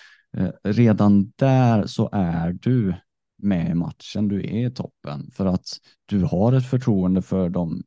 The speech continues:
som, som är med i dina poddar. Eh, ni känner varandra lite grann, ni får den här sköna viben direkt.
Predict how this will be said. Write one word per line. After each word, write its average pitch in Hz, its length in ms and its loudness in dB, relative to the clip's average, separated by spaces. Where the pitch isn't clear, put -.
som, 87 540 -2
som 87 500 -2
är 98 80 -2
med 85 220 0
i - 20 -4
dina 95 220 -2
poddar. 95 480 -4
Eh, 90 260 -4
ni 101 140 -2
känner 92 320 -2
varandra 110 320 0
lite 104 300 -6
grann, 87 440 -4
ni 98 120 -2
får 98 340 0
den 104 120 0
här 95 140 2
sköna 87 540 -4
viben 165 300 -8
direkt. - 640 -10